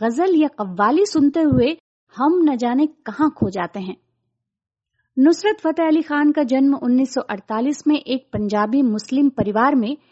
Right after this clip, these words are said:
ल्यालपुर में हुआ था, जो अब पाकिस्तान के फैजलाबाद के नाम से जाना जाता है।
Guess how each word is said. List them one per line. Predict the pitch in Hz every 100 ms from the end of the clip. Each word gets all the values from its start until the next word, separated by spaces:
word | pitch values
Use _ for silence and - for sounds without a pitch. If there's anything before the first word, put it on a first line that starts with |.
| _ -
ल्यालपुर | 226 240 294 330 254 214
में | 202
हुआ | 196 180
था, | 180 170 - _ _ _ _ -
जो | 190 269
अब | 262 247 - -
पाकिस्तान | 226 262 - 262 254 262
के | 294 349 _ _ _ -
फैजलाबाद | 302 302 403 285 247 -
के | 254
नाम | 220 208
से | 233
जाना | 190 175 180
जाता | 175 175 180
है। | 180